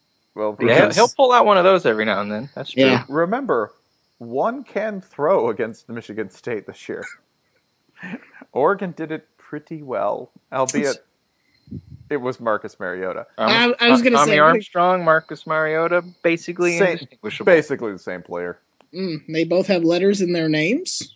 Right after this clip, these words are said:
Speaker 2: There's
Speaker 1: Mm.
Speaker 2: actually a copyright infringement case.
Speaker 1: Can't get enough
Speaker 3: Mm-hmm.
Speaker 1: oxygen. Two of those just <sighs> sucking it up. Breathing all the time. Just like
Speaker 2: Destroying
Speaker 1: Snyder
Speaker 2: the
Speaker 1: does.
Speaker 2: environment. Both of them just as equally.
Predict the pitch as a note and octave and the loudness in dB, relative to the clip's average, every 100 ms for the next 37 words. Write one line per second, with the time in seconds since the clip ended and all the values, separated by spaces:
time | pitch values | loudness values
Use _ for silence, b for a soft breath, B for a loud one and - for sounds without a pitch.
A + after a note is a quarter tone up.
0 | - C3+ C#3+ D3 D3+ - C#3 C#3 D3 - | -2 2 4 4 2 0 0 2 2 2
1 | B2+ B2 A#2+ C3 A#2 G#2 F2+ F2+ D2+ - | 0 0 -2 -8 -8 -8 -8 -10 -10 -16
2 | _ - C3 B2+ C3 B2+ B2 B2 A#2 F3 | _ -10 -8 -4 -2 0 2 4 2 2
3 | A#2 G#2+ F#2+ _ _ - A#2+ A#2 A#2 A#2 | -4 -6 -10 _ _ -8 -4 -2 -4 -8
4 | - _ B B B B B B B _ | -16 _ B B B B B B B _
5 | _ _ - A2 A#2+ A2+ G2+ - - _ | _ _ -10 -8 -6 -8 -8 -12 -20 _
6 | _ _ _ _ _ _ _ - B2+ C3+ | _ _ _ _ _ _ _ -4 -2 -2
7 | A#2+ A2+ G#2 F#2+ F#2 E2+ - _ _ _ | -2 -2 -2 -8 -10 -12 -16 _ _ _
8 | - - G#2+ - F#3+ F#3+ F3+ F3+ F3+ C#3 | -12 -6 -4 2 4 4 4 0 2 4
9 | B2+ A#2 G#2 F#2+ - A#2 C3 D3 C#3 C#3 | 4 4 -2 -12 -2 -2 -2 -6 -6 -10
10 | A#2+ C3 - _ - C#3+ - A2 - F#2 | -6 -6 -6 _ -14 -14 -14 -16 -14 -14
11 | F#2 | -14